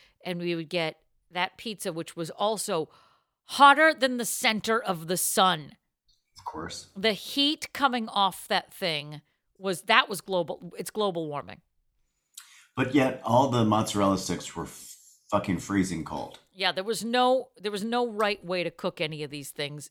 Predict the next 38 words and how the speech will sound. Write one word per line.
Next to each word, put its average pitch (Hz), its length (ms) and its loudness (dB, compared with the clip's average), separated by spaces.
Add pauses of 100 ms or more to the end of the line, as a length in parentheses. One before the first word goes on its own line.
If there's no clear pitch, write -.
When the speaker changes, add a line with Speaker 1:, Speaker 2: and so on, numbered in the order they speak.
Speaker 1:
at 156 140 -6 (120)
Speaker 2:
No. 165 80 -4
Speaker 1:
temperature. 147 540 -8 (320)
You 208 100 -8
couldn't 233 320 -4
bring, 208 220 0
like, 180 280 -2
a 180 80 -8
fish 175 280 -2
stick - 360 -4
up 156 240 -4
to 165 160 -6
a 160 60 -4
normal 151 460 -6
temperature. 135 640 -6 (480)
That 190 220 6
Speaker 2:
Uh-uh. - 60 -6
Speaker 1:
thing 214 200 2
was 185 160 -2
also, 170 360 2
like, 160 300 -4
you 190 160 -8
would, 208 240 -2
you 202 140 -8
would 202 120 -4
put 214 200 -6
that 185 180 0
in 170 140 -8
your 165 80 -6
<laughs> 254 240 -2
mouth, 233 240 4 (260)
and 190 220 -2
then 185 140 -2
your, 180 160 -2 (100)
your 185 140 -4
mouth 175 360 0
looked 185 240 -6
like 165 300 -4